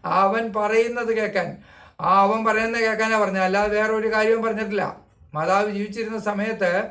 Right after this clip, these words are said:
മാതാവ് പുത്രനോട് കൂടി ആയിരുന്ന സമയത്ത് പോലും ഒരു ഇടപാടിൽ നിന്നിട്ടില്ല.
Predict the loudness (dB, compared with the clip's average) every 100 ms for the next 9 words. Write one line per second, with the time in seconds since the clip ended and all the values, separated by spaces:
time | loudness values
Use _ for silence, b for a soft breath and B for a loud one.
0 | B B B B -2 0 2 4 4 4
1 | 2 2 0 0 -2 0 0 4 6 6
2 | 6 2 -2 -4 -4 -4 0 2 4 4
3 | 4 0 2 2 0 -2 -8 -6 -4 -4